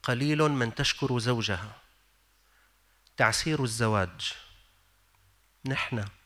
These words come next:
أهل هالجامع عم نعسر الزواج،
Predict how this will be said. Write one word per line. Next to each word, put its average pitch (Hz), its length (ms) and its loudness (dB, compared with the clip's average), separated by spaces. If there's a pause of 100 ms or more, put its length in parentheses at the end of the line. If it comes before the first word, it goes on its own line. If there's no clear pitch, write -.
(160)
أهل 127 280 0
هالجامع 113 720 -2
عم 117 160 -4
نعسر 113 560 -2
الزواج، 110 760 -6